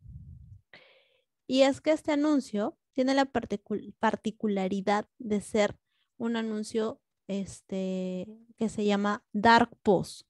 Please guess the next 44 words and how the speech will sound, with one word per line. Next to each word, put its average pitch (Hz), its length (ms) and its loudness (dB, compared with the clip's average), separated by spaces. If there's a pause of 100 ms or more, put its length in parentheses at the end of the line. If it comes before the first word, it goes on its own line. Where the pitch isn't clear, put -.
(100)
¿no? 196 180 -6
Como 202 260 -2
que 214 80 -2
es - 180 -6 (220)
oculto. 208 640 2 (600)
Entonces 320 400 2
no 330 160 8
va 320 80 10
a 339 40 8
salir 311 300 6
en 320 100 6
el 247 100 4
muro 247 360 2
a 214 160 4
menos 294 580 4
de 277 140 2
que 220 160 -2
tú, 269 540 2
pues, 226 300 -2 (420)
luego 277 340 8
ya 269 160 6
les 269 100 6
voy 254 140 2
a 254 40 0
enseñar, 214 440 -2 (280)
lo 226 280 6
publiques, 240 720 6
o 202 60 0
sea, 214 160 2
también 240 480 2
en 196 140 0
Facebook, 226 400 2
pero 202 240 2
no 247 260 -2
necesariamente 247 1160 0 (440)
va 247 60 10
a 262 60 6
salir 254 300 4
en 240 120 0
Facebook 233 560 2 (600)
porque 240 280 6
lo 214 80 6
estás 208 240 0
configurando, 190 800 4